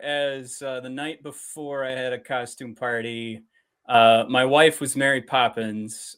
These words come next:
and not that this directly relates, but I slapped on a suit and slicked back my hair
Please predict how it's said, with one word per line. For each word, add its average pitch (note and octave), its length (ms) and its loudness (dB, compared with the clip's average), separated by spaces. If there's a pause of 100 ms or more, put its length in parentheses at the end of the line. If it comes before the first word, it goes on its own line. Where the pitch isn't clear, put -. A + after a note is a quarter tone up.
and B2 220 0
not E3+ 200 4
that - 120 -4
this A3 200 -2 (120)
directly D#3 540 2
relates, A#3+ 720 0
but D#3+ 100 4
I D#3+ 80 8
slapped F3+ 400 4
on F#3+ 160 4
a D#3+ 60 0
suit F3 340 -2
and C3+ 100 -8
slicked D3+ 300 -2
back D#3+ 240 4
my C3+ 140 0
hair C#3 480 2